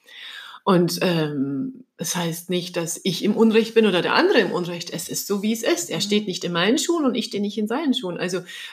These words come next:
Speaker 1: wär's ja überheblich, wenn ich jetzt sage, er soll so denken, wie ich
Speaker 2: Ach so,
Speaker 1: denke.
Speaker 2: nee. Mhm.
Speaker 1: Überhaupt nicht. Und wenn jemand mir was vorwirft, ja, dann lass ich ihn erstmal reden.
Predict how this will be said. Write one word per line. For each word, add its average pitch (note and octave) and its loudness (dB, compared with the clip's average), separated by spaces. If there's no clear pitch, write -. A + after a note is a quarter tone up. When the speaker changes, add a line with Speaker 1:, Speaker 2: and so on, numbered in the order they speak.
Speaker 1:
wär's G3 0
ja F3+ 0
überheblich, G#3 0
wenn G3+ -2
ich G3 -4
jetzt - -8
sage, F#3 -2
er E3+ -2
soll F3+ 0
so F3 -2
denken, E3+ -2
wie D#3+ 2
ich - -2
Speaker 2:
Ach E3 0
so, F3+ 0
Speaker 1:
denke. G3+ 0
Speaker 2:
nee. B3 -4
Mhm. A#3 -4
Speaker 1:
Überhaupt A3 6
nicht. E3 -2
Und A3 6
wenn G3+ 6
jemand G3 4
mir G3 0
was F3+ -2
vorwirft, A#3 0
ja, G#3+ 0
dann G3+ -4
lass F#3+ -6
ich - -14
ihn - -6
erstmal G#3+ -4
reden. A#3 -2